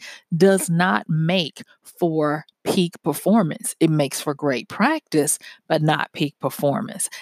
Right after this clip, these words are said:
And so that's how you can have people who practice all the time. Um, I, <laughs> I, I always think of this story, um, when I talk about this part, and that is, um, I have a walking trail in the area where I live.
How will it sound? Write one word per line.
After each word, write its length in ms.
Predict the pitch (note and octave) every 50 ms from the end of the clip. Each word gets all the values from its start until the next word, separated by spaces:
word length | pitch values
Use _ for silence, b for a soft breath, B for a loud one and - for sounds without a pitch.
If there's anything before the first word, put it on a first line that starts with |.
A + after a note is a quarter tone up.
| B B
And 100 | D3+ -
so 100 | E3 D3+
that's 240 | F3+ C4 E4 -
how 140 | - A#3 F#3+
you 160 | F3 D#3+ D#3+
can 160 | - - D3 D3+
have 360 | E3 F3 D#3+ D3+ D3 D#3+ -
people 460 | - - G3 F#3 - - C#3+ C#3 - B B B B B B
who 220 | - A3+ G#3+ F#3+
practice 640 | - - - G3 F#3 F3+ F3+ - - D#3+ D3 - - _
all 280 | - E3 E3 E3 E3+ E3+
the 100 | E3+ D#3+
time. 540 | - - F3+ F#3 F3 D#3+ D#3 C#3+ C#3 C#3 - _ B B B B B B
Um, 280 | D#3+ D#3+ D#3 D3+ D#3 E3 -
I, 240 | E3 E3+ F3 F#3 -
<laughs> 60 | - -
I, 420 | - - - - - E3+ E3 - B B B B B B B B B
I 120 | - F3+ G3+
always 260 | A3 A#3 A#3 A3 G#3 -
think 220 | - G3 F#3 -
of 140 | F3 D#3+ D3+
this 140 | D#3+ D#3+ -
story, 520 | - - F3 F3 E3+ E3 D#3 D3 C#3 - - - -
um, 400 | - D#3 D3+ D3 C#3+ C#3+ C#3+ - -
when 220 | - D#3+ E3 E3 D#3+
I 100 | D#3 D3+
talk 260 | - - G3 F#3 -
about 280 | D#3 D#3 D#3 D3+ - -
this 180 | D#3+ D3+ -
part, 420 | - - F3+ D3 C#3 C3 C#3 - - B B B B B B
and 160 | - D#3+ D#3 E3
that 180 | F3+ F#3 F#3
is, 320 | E3+ D#3 D3+ D3 D3 D3 -
um, 280 | - D#3 D#3 C#3+ D3 - -
I 60 | F3
have 240 | F#3+ G#3 G#3 F#3 E3
a 60 | D#3+
walking 400 | D#3 D#3 D#3 D#3 D#3 - D#3+ D#3
trail 520 | - - D#3 D3+ D3+ D3 D3 D#3 - - -
in 140 | D#3+ D#3 D3+
the 120 | D#3 -
area 260 | D#3+ D#3+ D#3 D#3 D3+ D3
where 180 | D3+ D3 D3
I 100 | D3+ D#3
live. 460 | D3+ D3+ D3+ C#3+ C3+ - - - -